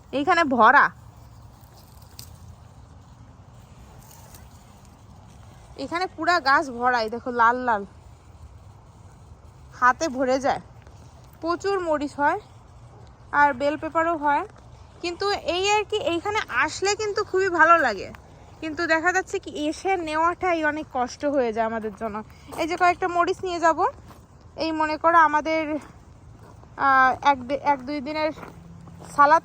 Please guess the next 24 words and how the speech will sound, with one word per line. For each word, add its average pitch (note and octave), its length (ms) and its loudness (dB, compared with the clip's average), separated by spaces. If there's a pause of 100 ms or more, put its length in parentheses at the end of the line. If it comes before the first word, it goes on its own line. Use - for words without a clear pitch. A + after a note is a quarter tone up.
খাবো, D#4+ 220 4
এই D#4+ 140 2
আম-, E4 200 -4
আমরা D4 160 -2
তো E4 160 -8
সালাদ D#4 240 4 (120)
খাই, E4 140 2 (500)
তো D4 80 0
সালাদে D4 400 2
কিন্তু D4+ 240 -4
আমাদের C#4+ 340 0
হয়ে, B3 100 0 (360)
হয়ে B3+ 140 2
যাবে। G3+ 260 -8 (1160)
তো G4 60 -4
এইটাই G4+ 560 0
আর B3 200 0
কি, A#3+ 140 -12 (220)
এইখানে F#4 380 -4
আসলে F4+ 340 0 (100)
এইটাই F4+ 260 -6
হলো E4+ 120 4
আনন্দ, A#3 500 2 (1700)
বাগানে D#4 400 2